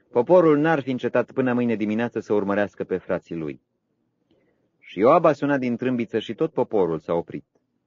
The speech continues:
N-au mai urmărit pe Israel și nici nu s-au mai bătut. Abner și oamenii lui au mers toată noaptea în câmpie.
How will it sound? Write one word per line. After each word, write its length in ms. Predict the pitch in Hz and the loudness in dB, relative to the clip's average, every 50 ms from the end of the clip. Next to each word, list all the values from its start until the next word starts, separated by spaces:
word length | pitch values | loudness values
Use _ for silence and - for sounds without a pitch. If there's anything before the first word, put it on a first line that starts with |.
| _ _ _ _ | _ _ _ _
N-au 300 | - 107 120 156 180 175 | -8 -2 0 2 4 4
mai 160 | 156 139 120 110 | 4 4 2 2
urmărit 340 | 107 98 101 101 113 117 | 2 0 0 0 -2 -2
pe 100 | - - | -2 -4
Israel 540 | 101 98 95 - - 123 131 127 120 113 107 _ _ _ _ _ | -4 -4 -6 -6 -4 -2 -2 0 -2 -2 -4 _ _ _ _ _
și 160 | _ - - 131 | _ -6 -4 -2
nici 240 | 135 151 147 - | -2 -2 -2 -4
nu 100 | - 113 | -6 -6
s-au 180 | 101 - 107 95 | -4 -2 -2 -2
mai 160 | 90 85 80 | -2 -2 -4
bătut. 320 | 76 80 78 - 76 71 _ _ _ _ _ _ _ _ _ _ _ _ _ _ _ _ _ _ _ _ _ _ _ _ | -4 -6 -6 -8 -10 -14 _ _ _ _ _ _ _ _ _ _ _ _ _ _ _ _ _ _ _ _ _ _ _ _
Abner 460 | - 196 202 185 123 131 156 165 147 | -4 -2 -2 -2 -2 0 0 0 0
și 120 | 123 - 135 | -2 -2 0
oamenii 400 | 131 127 127 123 120 110 107 107 | 2 2 2 2 0 -2 -2 -2
lui 200 | 113 131 143 139 | 0 2 2 4
au 100 | 127 123 | 2 2
mers 220 | 120 120 117 104 | 2 -2 -4 -4
toată 240 | - - 131 - 120 | -4 -4 -2 -2 -2
noaptea 300 | 110 107 98 - - 92 | -2 -2 -2 -4 -4 -6
în 100 | 90 87 | -6 -6
câmpie. 520 | 85 - 101 98 - - 78 76 71 - | -6 -8 -8 -8 -8 -10 -12 -12 -12 -14